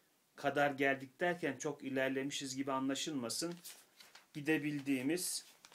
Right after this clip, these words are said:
söz basım külliyatın tasarımına göre,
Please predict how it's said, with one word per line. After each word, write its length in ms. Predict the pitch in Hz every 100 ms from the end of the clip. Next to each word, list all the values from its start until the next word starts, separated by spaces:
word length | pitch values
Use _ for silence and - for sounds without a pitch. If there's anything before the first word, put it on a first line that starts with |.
| - _ _ _ _ _ _ _ _ _ _
söz 320 | - 175 147 139
basım 340 | 147 156 147
külliyatın 520 | - 147 147 139 151
tasarımına 640 | 143 147 - 147 143 143 147
göre, 440 | 123 113 139 170